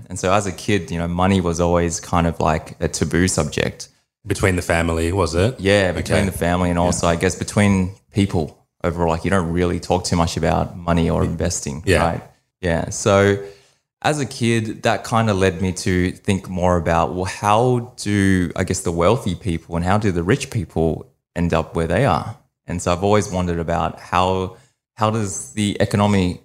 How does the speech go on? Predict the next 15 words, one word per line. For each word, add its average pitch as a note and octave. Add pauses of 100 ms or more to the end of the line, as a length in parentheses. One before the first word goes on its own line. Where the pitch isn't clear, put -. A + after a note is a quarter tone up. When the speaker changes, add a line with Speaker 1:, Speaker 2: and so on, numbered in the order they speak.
(200)
Speaker 1:
you F#2+
know, F2+
economic F#2+
work E2
in F2
terms F2+
of E2
growing F#2
your F2
wealth F2+
and, E2+
and E2+
how F2+
do E2+
you E2+